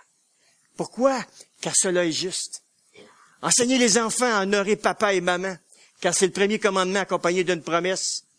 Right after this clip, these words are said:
Cette promesse-là, c'est quoi ? Afin que tu sois heureux et que tu vives longtemps sur la terre. Quant à vous, père, papa, n'hérite pas tes enfants, mais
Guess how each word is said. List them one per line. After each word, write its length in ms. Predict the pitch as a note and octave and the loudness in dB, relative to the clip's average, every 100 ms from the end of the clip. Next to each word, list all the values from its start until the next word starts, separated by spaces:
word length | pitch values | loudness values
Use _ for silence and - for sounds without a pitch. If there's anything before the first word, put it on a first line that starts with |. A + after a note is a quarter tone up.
| _ _ - | _ _ -6
Cette 200 | E3+ D#3 | -6 -2
promesse-là, 400 | E3+ F3+ - G#3 | -2 -2 -2 0
c'est 180 | F#3+ | 0
quoi ? 260 | F3+ G#3 A3+ - - - _ - | 0 -2 -4 -8 -20 -20 _ -8
Afin 260 | D3+ G3 | -4 -4
que 100 | F#3+ | -4
tu 140 | F3 - | -6 -4
sois 560 | - E3+ F#3+ F#3+ F3 - _ _ _ - | -4 0 0 0 -6 -14 _ _ _ -2
heureux 420 | E3+ E3 D#3 D#3 _ _ _ _ | 0 0 -2 -8 _ _ _ _
et 80 | D3 | -6
que 140 | - | -4
tu 240 | D#3 - C#3 | -2 -2 -2
vives 320 | C3+ G#3+ E3 | 0 0 0
longtemps 340 | E3 D3+ E3 | -2 -2 -4
sur 160 | D3+ D3 | -6 -6
la 160 | C#3 C3 | -6 -6
terre. 300 | C#3 C#3 - _ _ _ _ - | -8 -10 -16 _ _ _ _ -4
Quant 140 | G3+ G3+ | -2 2
à 80 | G#3+ | 0
vous, 300 | F3 B3 A#3+ | 2 0 2
père, 580 | A3 A3 G#3+ D#3+ - _ _ _ _ _ - | 2 2 0 -6 -12 _ _ _ _ _ -10
papa, 480 | D3+ - G#3+ G3 - _ _ _ _ _ _ - | -6 -2 -2 -2 -8 _ _ _ _ _ _ -6
n'hérite 380 | F3 F3+ F3 | -2 -2 -4
pas 160 | - D#3+ | -6 -8
tes 240 | D3 C#3 | -8 -8
enfants, 320 | C3+ A#2 - C#3+ _ _ _ _ _ _ _ _ _ _ _ _ _ - | -10 -12 -16 -18 _ _ _ _ _ _ _ _ _ _ _ _ _ -6
mais 340 | D#3 E3+ C#3+ | -4 -4 -6